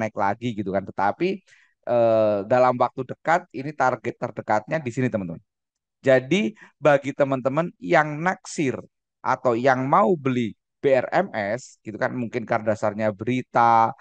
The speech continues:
atau mungkin karena, apa namanya, eh, suka saham gorengan karena high gain, gitu kan. Teman-teman pahami dulu bahwa supportnya ada dua, yang pertama di satu tiga delapan, maaf, satu tiga sembilan,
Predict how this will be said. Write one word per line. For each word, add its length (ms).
atau 240
mungkin 400
karena, 640
apa 240
namanya, 560
eh, 720
suka 320
saham 240
gorengan 480
karena 400
high 240
gain, 400
gitu 80
kan. 160
Teman-teman 400
pahami 400
dulu 240
bahwa 160
supportnya 560
ada 80
dua, 320
yang 160
pertama 400
di 80
satu 240
tiga 240
delapan, 480
maaf, 240
satu 160
tiga 160
sembilan, 400